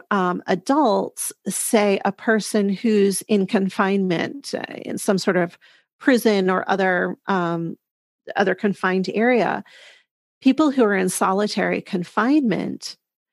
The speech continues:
there is a significant tendency for them to lose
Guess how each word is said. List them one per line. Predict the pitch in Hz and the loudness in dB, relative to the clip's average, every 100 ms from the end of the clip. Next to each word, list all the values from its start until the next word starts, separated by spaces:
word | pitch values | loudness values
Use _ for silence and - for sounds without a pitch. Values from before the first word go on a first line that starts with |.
| _ - | _ 2
there | 226 220 | 4 4
is | 208 | 4
a | 208 196 170 _ _ | 2 2 -2 _ _
significant | - 220 202 196 233 277 277 262 202 | -2 0 2 4 2 2 0 0 0
tendency | - 208 233 269 240 - 185 - - 220 _ _ _ _ - | 0 2 4 4 2 -2 -4 -2 -2 -4 _ _ _ _ 0
for | 226 202 | 2 2
them | 190 208 233 240 233 | 2 2 2 2 0
to | - 240 202 | 0 2 2
lose | 180 175 214 247 240 | 2 2 2 4 0